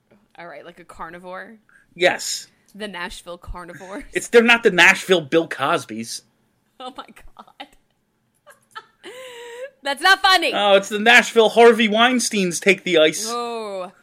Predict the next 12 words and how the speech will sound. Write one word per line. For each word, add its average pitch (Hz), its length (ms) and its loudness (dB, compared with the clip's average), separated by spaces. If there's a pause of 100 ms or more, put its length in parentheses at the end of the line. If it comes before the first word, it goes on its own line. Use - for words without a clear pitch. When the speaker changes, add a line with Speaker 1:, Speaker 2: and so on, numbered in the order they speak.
(640)
Speaker 1:
Ooh, 277 320 -14
I 185 140 -8
read 240 240 -10
a 196 40 -16
thing 170 280 -16
today. 143 420 -16
Speaker 2:
<laughs> - 60 -14 (300)
Speaker 1:
Anyway, 202 720 -12 (440)
um, 220 480 -6 (160)
Speaker 2:
Topical 196 500 -4
jokes. - 560 -12 (480)
Speaker 1:
So 285 640 -2